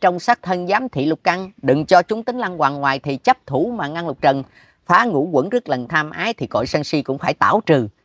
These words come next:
Đem về giác tánh chân như kim thân thị hiện,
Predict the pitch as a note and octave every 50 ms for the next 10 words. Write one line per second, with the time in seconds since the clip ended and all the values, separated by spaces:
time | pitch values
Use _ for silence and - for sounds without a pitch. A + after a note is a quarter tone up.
0 | _ _ _ _ - C#3+ D3 D3 D3 C3+ B2 A#2 A2+ G#2+ C3+ D#3+ - _ - F3+
1 | G3+ F#3 - F3+ D#3 D3 D3 D3 D3 D3 C3+ - _ - F3+ E3+ D#3+ D#3+ D3 C3
2 | E3 E3 D3+ D3+ C#3 - C3+ A2 A2+ A2 B2+ G#2+ G#2+ A2+ B2+